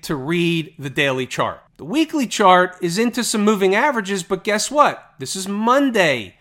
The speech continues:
Doesn't matter. It's Monday relative to where the weekly chart is. The weekly chart could be all over the place. What matters is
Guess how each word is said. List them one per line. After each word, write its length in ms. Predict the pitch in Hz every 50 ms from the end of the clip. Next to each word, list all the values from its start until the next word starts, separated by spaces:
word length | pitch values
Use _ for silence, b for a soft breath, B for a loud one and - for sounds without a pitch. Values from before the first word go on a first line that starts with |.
| _ -
Doesn't 380 | - 180 214 226 269 254 233
matter. 520 | 196 196 208 226 262 277 254 202 185 180 185
It's 220 | - 190 185 - 185
Monday 800 | 185 185 202 226 262 294 277 226 202 196 190 185 185 190 185 b b b b _
relative 560 | - 190 208 226 226 220 220 - 226 220 214 -
to 120 | - 226
where 160 | 208 208 214 208
the 100 | 196 202
weekly 520 | 190 180 180 220 269 254 - 254 233 214
chart 300 | 170 - 208 185 180 175
is. 300 | 170 165 160 139 120 - b b b b b b
The 80 | 151 147
weekly 340 | 180 247 233 - 285 254
chart 320 | - - - 226 220 202 214
could 120 | - 175
be 140 | 175 185 180
all 240 | 196 185 180 185 185
over 220 | 202 214 208 220
the 100 | 196 185
place. 480 | 180 - - 175 175 165 170 170 - - b b b b b
What 160 | 165 165 160
matters 480 | 160 180 196 240 262 269 247 208 165
is 280 | 180 180 180 180 170 -